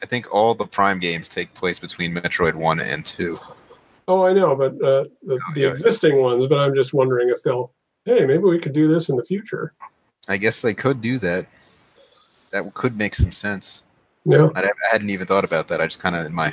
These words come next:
Speaker 1: head, was like, "Well, they'll just throw it before Metroid two and not worry about any continuity problems," 'cause that's where they jammed every <laughs> Metroid Prime game.
Speaker 2: Right.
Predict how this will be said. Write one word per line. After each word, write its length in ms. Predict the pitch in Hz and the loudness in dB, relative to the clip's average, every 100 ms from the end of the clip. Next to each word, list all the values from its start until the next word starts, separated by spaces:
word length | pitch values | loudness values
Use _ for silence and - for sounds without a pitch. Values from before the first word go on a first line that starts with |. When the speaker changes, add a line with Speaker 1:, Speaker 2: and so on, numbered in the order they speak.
| - | -4
Speaker 1:
head, 180 | 98 104 - | 0 0 -2
was 180 | 85 90 | -6 -2
like, 220 | 80 - | -2 0
"Well, 120 | 123 | 0
they'll 80 | 117 | 0
just 180 | 92 - | -2 2
throw 140 | 90 | 2
it 80 | 80 | 0
before 280 | - - 87 | -2 0 0
Metroid 440 | 85 87 - 78 - | 0 -2 -2 -2 -4
two 300 | - 80 78 | -8 -8 -8
and 180 | 78 - - - - _ _ _ - | -14 -20 -20 -20 -20 _ _ _ -6
not 160 | 95 - | -6 -2
worry 180 | 82 80 | 0 2
about 220 | 78 78 | 0 0
any 160 | 76 | -4
continuity 640 | 73 95 85 82 82 80 78 | -8 -4 -4 -4 -8 -6 -6
problems," 460 | - 78 78 80 - | 2 2 2 -4 -8
'cause 220 | 80 78 | -6 -4
that's 180 | 80 - | -4 -2
where 80 | 80 | -4
they 80 | 76 | -2
jammed 320 | - 80 78 | -2 -2 0
every 280 | 76 80 73 | -2 -2 -6
<laughs> 80 | - | -10
Metroid 400 | 90 - - 85 | -6 -2 0 -2
Prime 380 | - 85 85 80 | 0 2 2 0
game. 260 | 85 82 87 - _ - | -2 -4 -6 -14 _ -8
Speaker 2:
Right. 260 | 123 120 | -2 0